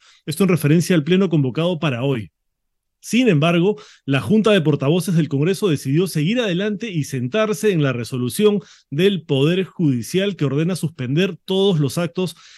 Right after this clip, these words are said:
en la investigación sumaria a los miembros de la Junta Nacional de Justicia. En un comunicado que publicó el Congreso, la presidencia del Congreso, señalan, "El Congreso de la República rechaza esta decisión y responsabiliza a la referida sala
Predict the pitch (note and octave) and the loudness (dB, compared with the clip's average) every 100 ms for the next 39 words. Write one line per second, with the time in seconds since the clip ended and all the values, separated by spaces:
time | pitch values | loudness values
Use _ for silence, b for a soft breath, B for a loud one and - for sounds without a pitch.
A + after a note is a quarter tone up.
0 | B D#3+ F#3 F3 C#3 B2 C3+ B2+ A#2 E3 | B 2 4 6 4 2 0 -2 0 0
1 | E3 C#3+ E3 D#3+ F3 E3 _ - B2+ A#2 | 2 0 2 2 0 -4 _ -10 -8 0
2 | D#3+ E3 D3 A#2+ C3+ D#3 D3+ - A#2+ C#3+ | 0 2 0 0 -2 -2 -2 -4 -6 -6
3 | - A#2+ D#3+ D3 B2+ F#3+ A3+ G3+ C#3+ F3+ | -6 -6 -6 -2 -2 0 0 4 2 2
4 | F#3 F3+ C#3 A#2+ A#2+ A2+ D#3 F3+ E3 B | -2 -2 -4 -4 -4 -4 -2 -2 -4 B
5 | B - F#3+ F#3 C#3 E3 F3 C#3 A#2 A2+ | B -4 0 2 4 4 2 0 -2 -4
6 | B2 F3+ F3+ E3+ C#3+ C3+ C3+ E3 D#3 A3 | 0 2 2 0 -2 -2 0 -2 -2 -6
7 | - _ _ _ - C#3+ F3+ C3 A#2 - | -8 _ _ _ -2 0 2 0 -4 -2
8 | C#3 D#3 D#3 A3+ - A3 D#3+ C#3+ D3 A3+ | -2 0 2 2 2 0 0 -2 -4 -4
9 | A3 G#3 A#3 G#3 D#3+ C#3+ - G#3+ A3+ - | -4 -4 -6 -4 -4 -2 -2 -2 -2 -2
10 | G3+ E3 C#3 - A3+ G#3 D#3 - C#3+ A2+ | -2 -2 -4 -2 -2 0 -2 -2 -4 -4
11 | C3+ B2 E3+ B3 - A#3 C#3+ B2+ B2 C3 | -2 0 0 0 -2 -2 -2 -4 -6 -2
12 | F3 G3+ C#3 G3+ G3+ A3+ | 0 0 -2 -4 -4 -6